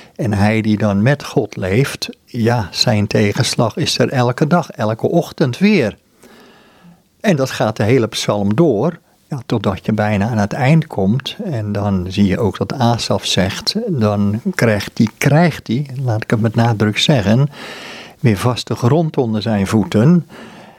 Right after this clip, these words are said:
En dan ziet hij waar het uiteindelijk om gaat en dat zijn toekomst verzekerd is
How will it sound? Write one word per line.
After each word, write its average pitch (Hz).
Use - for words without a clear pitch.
En -
dan 110
ziet 117
hij 135
waar 110
het 113
uiteindelijk 131
om 107
gaat 127
en 110
dat 104
zijn 117
toekomst -
verzekerd 117
is -